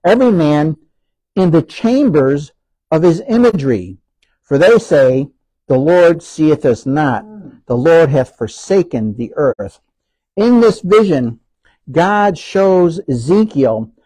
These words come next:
the very thoughts of the elders of Israel. That phrase, "the chambers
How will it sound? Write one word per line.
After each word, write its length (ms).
the 100
very 540
thoughts 640
of 140
the 120
elders 540
of 160
Israel. 540
That 240
phrase, 380
"the 100
chambers 760